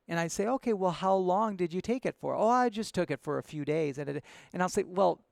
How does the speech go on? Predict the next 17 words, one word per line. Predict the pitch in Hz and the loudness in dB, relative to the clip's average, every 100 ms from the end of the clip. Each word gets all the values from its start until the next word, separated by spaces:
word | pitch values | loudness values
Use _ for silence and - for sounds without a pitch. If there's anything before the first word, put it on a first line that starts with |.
| _ | _
here's | 220 262 185 | 0 0 0
the | |
thing. | - 160 127 - | -2 -2 -2 -12
Really, | 156 185 269 277 | -6 0 2 0
if | 233 185 | -2 -4
you | |
wanna | 180 180 175 | -4 0 0
know | 156 151 151 170 | 0 0 2 2
if | 151 | 0
something's | - 165 175 147 123 | 0 -2 -2 -8 -6
working | 131 151 - 170 | -2 -2 -4 -10
for | - 180 | -4 -4
you | 190 | -4
from | - 160 139 | -4 -4 -4
a | |
nutrition | 139 135 - 180 - 196 | -6 -10 -6 -6 -4 -4
end, | 185 208 247 | -4 -4 -6